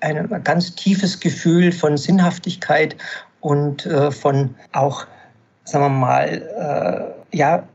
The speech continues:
Verständnis dessen, warum man lebt, wo man lebt, warum man,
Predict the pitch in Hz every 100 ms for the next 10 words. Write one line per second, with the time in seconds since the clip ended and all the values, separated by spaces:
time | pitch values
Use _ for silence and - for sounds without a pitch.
0 | _ - 143 131 - 180 226 - 175 175
1 | - - - 175 175 175 170 139 147 165
2 | 190 175 156 165 165 151 170 175 160 156
3 | 160 165 - 170 156 170 160 151